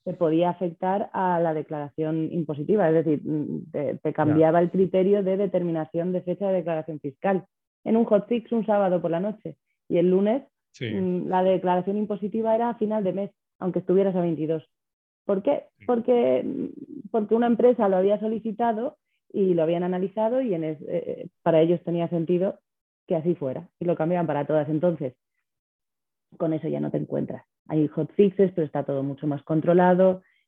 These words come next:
Speaker 1: eh, hay muchísima
Speaker 2: Mm.
Speaker 1: más información, hay maneras de ver el calendario para anticiparte a todos los, mm, todo lo que se va a liberar.
Speaker 2: Sí.
Speaker 1: Entonces, ha cambiado, pero en ese momento era mucho miedo.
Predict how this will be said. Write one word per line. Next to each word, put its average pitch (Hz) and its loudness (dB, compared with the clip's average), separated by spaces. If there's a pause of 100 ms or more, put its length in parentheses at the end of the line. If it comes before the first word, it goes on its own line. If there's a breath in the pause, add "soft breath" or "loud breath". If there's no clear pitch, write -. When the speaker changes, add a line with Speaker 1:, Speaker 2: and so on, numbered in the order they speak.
Speaker 1:
eh, 143 2
hay 139 -2
muchísima 151 0
Speaker 2:
Mm. - -4
Speaker 1:
más 143 -4
información, 160 2
hay 156 0
maneras 151 0
de 156 -2
ver 151 -2
el 147 -2
calendario 147 -2
para 147 -8 (280)
anticiparte 151 0
a 143 -2
todos 151 -2
los, 143 -4 (180)
mm, 156 -6
todo 165 6
lo 151 4
que - -10
se 151 -4
va 139 -2
a 139 0
liberar. 139 2
Speaker 2:
Sí. 113 -8 (400)
Speaker 1:
Entonces, 156 2 (540)
ha 170 -2
cambiado, 147 -2 (280)
pero 151 2
en 143 0
ese 147 -2
momento 151 0
era 156 -2 (460)
mucho 165 -2
miedo. 127 -6